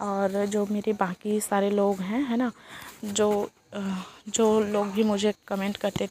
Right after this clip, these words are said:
थे कि "तुम्हारी height short है, तुम अच्छी नहीं दिखती" या फिर तु-, और कुछ बहुत सारी चीज़ें हैं,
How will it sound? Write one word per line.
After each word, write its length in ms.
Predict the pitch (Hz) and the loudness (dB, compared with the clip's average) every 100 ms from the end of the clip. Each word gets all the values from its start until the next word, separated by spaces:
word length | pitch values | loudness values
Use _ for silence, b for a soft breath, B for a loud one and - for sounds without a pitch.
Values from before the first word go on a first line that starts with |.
| - | -2
थे 120 | 233 294 B B B B B _ - | -2 -2 B B B B B _ -2
कि 300 | 214 208 208 | 2 2 0
"तुम्हारी 280 | 214 208 202 | 0 2 2
height 280 | 202 196 196 | 2 2 2
short 420 | - 196 190 - | 4 6 4 2
है, 240 | 196 190 190 - | -4 -4 -6 -4
तुम 200 | 208 - | -4 -4
अच्छी 280 | 208 - 226 | -4 -2 0
नहीं 200 | 202 202 | 0 -2
दिखती" 540 | 196 - 208 202 202 | -4 -6 -6 -6 0
या 60 | 208 | 0
फिर 200 | - 214 | 0 -8
तु-, 160 | - - - | -8 -8 2
और 180 | 214 214 | 4 4
कुछ 200 | 220 208 214 | 2 0 -2
बहुत 160 | 262 | 0
सारी 240 | 277 262 254 | 2 2 0
चीज़ें 280 | 233 214 | -2 0
हैं, 120 | 226 | 0